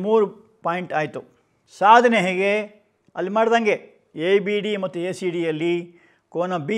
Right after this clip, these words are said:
is equal to ಕೋನ ಸಿ, ಅದೇ ವ್ಯತ್ಯಾಸ. ಇನ್ನೊಂದು ಬಿ ಎ ಡಿ is equal to ಸಿ ಎ ಡಿ, ಅಲ್ಲಿ ಮಾಡ್ದಂಗೆ. ಎ ಡಿ ಕಾಮನ್ ಬಾಹು. So, ಎ ಬಿ ಡಿ ತ್ರಿಭುಜವು ಎ ಸಿ ಡಿ ತ್ರಿಭುಜಕ್ಕೆ ಸರ್ವಸಮವಾಗಿದೆ. ಇದನ್ನು ಎ ಎ ಎಸ್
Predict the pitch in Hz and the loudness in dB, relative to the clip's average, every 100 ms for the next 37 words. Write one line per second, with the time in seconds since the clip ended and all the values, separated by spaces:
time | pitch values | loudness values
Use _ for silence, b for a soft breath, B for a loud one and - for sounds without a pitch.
0 | 220 170 160 180 180 156 160 156 165 151 | -2 -4 -6 -6 -6 -4 -4 -6 -8 -12
1 | _ 160 202 190 156 170 135 123 _ _ | _ -2 0 0 0 -2 -2 -14 _ _
2 | _ _ _ _ _ _ _ _ _ - | _ _ _ _ _ _ _ _ _ -10
3 | 190 214 170 208 226 226 214 196 214 196 | -6 -4 -4 -2 4 4 4 0 -2 -4
4 | 190 190 185 151 - - 160 160 160 156 | -2 0 0 -2 -8 -14 -10 -6 -4 -4
5 | 139 - _ _ _ _ _ _ _ _ | -6 -12 _ _ _ _ _ _ _ _
6 | _ 170 202 202 180 180 196 185 156 139 | _ -2 2 4 4 2 0 -2 0 0
7 | 123 - _ _ - 175 170 175 196 190 | -2 -14 _ _ -4 -2 0 0 0 0
8 | 202 202 156 165 170 185 226 226 b b | -4 -6 -8 -8 -4 -2 -2 -4 b b
9 | b - 185 185 202 151 170 170 165 208 | b -6 -4 -4 -6 -10 -10 -8 -6 -8
10 | - 160 185 180 165 156 - 131 139 151 | -6 -6 -4 -6 -8 -6 -6 -4 -2 -2
11 | 120 - _ _ _ _ _ - 165 202 | -4 -10 _ _ _ _ _ -16 -8 -8
12 | 185 214 247 254 233 214 220 208 202 | -4 4 8 10 8 6 6 4 2